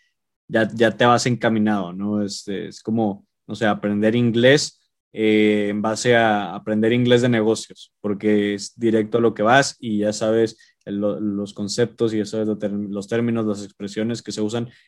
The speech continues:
en un campo al que vas dirigido, ¿no? Ya está todo para que llegues y, y se use lo que realmente aprendiste. Y Regi, el, el,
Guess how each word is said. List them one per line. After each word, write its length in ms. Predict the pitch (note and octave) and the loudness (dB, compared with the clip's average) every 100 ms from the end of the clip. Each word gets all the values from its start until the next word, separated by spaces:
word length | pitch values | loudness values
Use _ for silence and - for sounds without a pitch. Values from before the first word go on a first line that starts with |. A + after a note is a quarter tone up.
| - | -6
en 120 | G#2+ | 0
un 180 | A#2+ A2 | 0 2
campo 300 | C3+ B2 B2+ | 2 4 2
al 100 | A2 | 2
que 120 | G#2+ | 2
vas 240 | A2 G#2 | 2 2
dirigido, 480 | A2 G#2+ G#2 G#2+ D#2+ | -2 -6 -6 -8 -8
¿no? 160 | F#2+ G#2+ | -6 -2
Ya 100 | G#2+ | -2
está 220 | A2 G#2 | -2 -6
todo 480 | A2 A2 A#2 G#2+ - _ | -2 2 2 0 -4 _
para 240 | - G#2 G2+ | -4 -4 -2
que 140 | G#2+ | 2
llegues 360 | A2 A#2+ B2+ A2 | 6 6 4 0
y, 180 | G2+ | -6
y 40 | G#2+ | -6
se 180 | - G#2+ | -2 2
use 280 | B2+ B2+ | 2 2
lo 120 | C3 A2+ | 0 0
que 80 | |
realmente 380 | G#2 G#2+ A2 G#2+ | 0 0 0 -2
aprendiste. 540 | G#2+ G2+ F#2 F2 - - _ _ _ - | -4 -8 -8 -14 -20 -20 _ _ _ 2
Y 100 | C#3+ | 6
Regi, 300 | E3 D#3+ F3 | 6 6 6
el, 280 | D#3 D3+ B2+ | 6 4 4
el, 320 | E3 D#3 C#3+ | 4 4 4